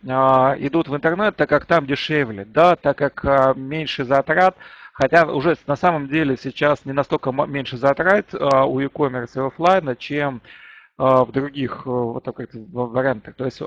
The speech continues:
у них обоих, э, достаточно нормальные затраты. Единственное, что в оффлайне есть постоянные затраты в виде аренды персонала достаточно большого, а в онлайне, а, в меньшей степени это есть, но все равно тоже присутствует.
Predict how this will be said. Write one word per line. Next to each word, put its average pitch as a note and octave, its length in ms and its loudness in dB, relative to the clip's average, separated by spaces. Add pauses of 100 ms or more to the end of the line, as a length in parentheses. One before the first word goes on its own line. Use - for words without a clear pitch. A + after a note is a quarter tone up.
(120)
у C3+ 80 -4
них E3+ 180 -2
обоих, C#3+ 460 4
э, C3+ 180 2
достаточно B2+ 640 -4 (100)
нормальные C3 480 -2
затраты. D3 560 -2 (280)
Единственное, C3 360 -2
что C3+ 420 2 (260)
в B2+ 100 -2
оффлайне C3+ 460 4
есть B2 260 -6
постоянные F#3+ 540 0
затраты D#3+ 480 2
в C3 40 -4
виде C#3 280 -2
аренды C3 500 0
персонала A#2+ 760 -2
достаточно A#2 460 -8
большого, A#2 720 -4 (380)
а A#2+ 280 4
в A#2 120 -2
онлайне, D3 640 2
а, A#2+ 280 -2
в A2 100 -10
меньшей C3 280 -6
степени A#2 440 -8
это - 160 -8
есть, F#3+ 300 -4
но D3 160 -2
все - 200 -6
равно A#2+ 240 -4
тоже A2+ 280 -6
присутствует. - 720 -16